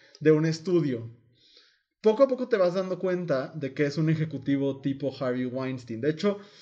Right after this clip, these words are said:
podrías interpretar que es Harvey Weinstein porque no lo mencionan y no lo ves nunca. Y solamente ves la vida de esta chica que tiene apenas, creo que dos meses en ese trabajo. Y de cómo ella va viendo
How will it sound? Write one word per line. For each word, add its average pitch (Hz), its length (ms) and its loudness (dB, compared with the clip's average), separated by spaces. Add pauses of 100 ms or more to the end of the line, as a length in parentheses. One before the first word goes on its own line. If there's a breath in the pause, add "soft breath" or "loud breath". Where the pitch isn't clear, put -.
(240 loud breath)
podrías 185 400 6
interpretar 151 640 -2
que 147 320 4
es 170 240 -2
Harvey 143 220 2
Weinstein 151 440 0
porque 127 240 -6
no 135 220 0
lo 139 100 2
mencionan 135 580 -2
y 123 80 -2
no 120 140 -4
lo 123 140 -2
ves 117 240 -4
nunca. 139 440 -4 (1120 soft breath)
Y 196 120 4
solamente 269 460 6
ves 247 380 0 (100)
la 170 280 2
vida 214 400 0
de 165 180 4
esta 165 240 0
chica 214 300 -2
que 160 100 -2
tiene 175 200 0
apenas, 175 300 -2
creo 165 140 -4
que 180 80 0
dos 165 220 2
meses 170 340 -2
en 139 140 -6
ese 139 180 -6
trabajo. 202 680 -2 (1600 soft breath)
Y 196 120 4
de 170 140 2
cómo 247 280 8
ella 247 240 4
va 220 220 2
viendo 214 1000 -2